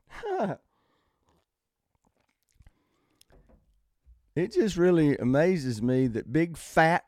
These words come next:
preachers will get on the platform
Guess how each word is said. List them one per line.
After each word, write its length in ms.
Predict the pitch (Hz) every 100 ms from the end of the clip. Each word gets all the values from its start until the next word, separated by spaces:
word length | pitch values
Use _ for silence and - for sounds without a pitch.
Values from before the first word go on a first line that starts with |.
| -
preachers 880 | 175 180 156 - 90 104 135 - _ _ _ _ _ _ _ _ _ _ _ _ _
will 200 | 110 123
get 280 | 117 151 180
on 460 | 185 196 202 196 175 _ _ _ _ _ _ _ _
the 140 | 127 135
platform 920 | - 170 170 - 113 104 95 113